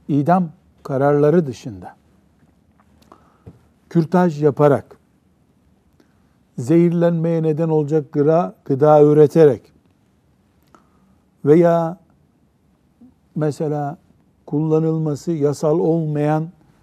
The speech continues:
bir aracı kullanarak veya arabayı kullanarak birisinin ölümüne sebep olarak ya da fabrikada kasıtlı ihmalle işçinin ölümüne sebep olacak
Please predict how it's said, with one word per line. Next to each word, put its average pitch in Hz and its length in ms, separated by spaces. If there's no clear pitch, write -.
bir 165 180
aracı 139 440
kullanarak 143 800
veya 135 380
arabayı 143 480
kullanarak 139 720
birisinin 147 500
ölümüne 143 640
sebep 151 360
olarak 139 400
ya 139 140
da 160 300
fabrikada 156 880
kasıtlı 151 760
ihmalle 147 920
işçinin 151 520
ölümüne 147 600
sebep 143 460
olacak 147 500